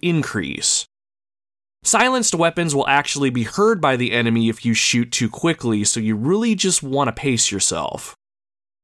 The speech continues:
This idea also holds true to unsilenced weapons as well. The K F seven Soviet assault rifle, for instance, does not have a silencer on it, so its initial sound radius is much larger than the silenced P P seven.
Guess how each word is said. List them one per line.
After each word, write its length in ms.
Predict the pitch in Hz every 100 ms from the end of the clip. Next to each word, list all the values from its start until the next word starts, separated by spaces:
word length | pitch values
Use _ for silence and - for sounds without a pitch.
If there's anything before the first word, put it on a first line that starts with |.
| _ _ _ _
This 300 | 147 226 262
idea 520 | 240 202 175 185 185
also 520 | 180 185 220 226 214 185
holds 360 | 180 170 160
true 540 | - - 147 147 143 147
to 280 | - 156 170
unsilenced 840 | 185 190 - 127 113 104 104 113
weapons 460 | 104 92 95 95
as 120 | 95 104
well. 460 | 143 98 69 - _ _ _ _ _ _ _ _ -
The 80 | 135
K 320 | - 165 147
F 100 | 135
seven 360 | - 131 123
Soviet 440 | 113 135 127 120 107
assault 340 | 104 151 151
rifle, 380 | 131 117 113 113
for 220 | 110 107
instance, 540 | 107 107 - 110 110 -
does 200 | 113 104
not 320 | 139 165 156
have 200 | 139 120
a 40 |
silencer 640 | 117 160 165 147 127 117 107
on 200 | 98 92
it, 180 | 92 - _ -
so 240 | - 156
its 120 | 156
initial 440 | 160 185 233 - 196
sound 340 | - 156 151
radius 540 | 127 123 120 123 120 120
is 160 | 117
much 240 | 113 110 135
larger 560 | 156 175 165 131 127
than 160 | 117 120
the 80 | 117
silenced 560 | - 104 104 107 -
P 160 | - 95
P 160 | 95
seven. 580 | 95 - 120 - 50 -